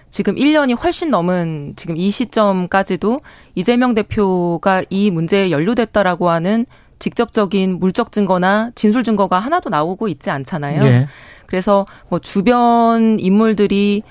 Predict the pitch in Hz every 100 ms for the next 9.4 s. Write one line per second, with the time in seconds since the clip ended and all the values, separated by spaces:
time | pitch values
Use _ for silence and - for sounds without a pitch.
0 | - 180 - 202 233 208 175 151 - 156
1 | 156 - 190 220 190 - 147 - 160 147
2 | 170 170 165 214 226 220 208 190 180 202
3 | 208 180 165 190 220 226 - - 185 214
4 | 214 208 196 185 175 - 180 208 233 269
5 | - _ _ - 156 - 185 208 220 190
6 | 160 - 156 156 - 165 160 165 _ -
7 | 151 160 269 285 208 - 180 175 160 175
8 | 160 156 - 160 131 202 202 180 160 -
9 | 196 170 123 98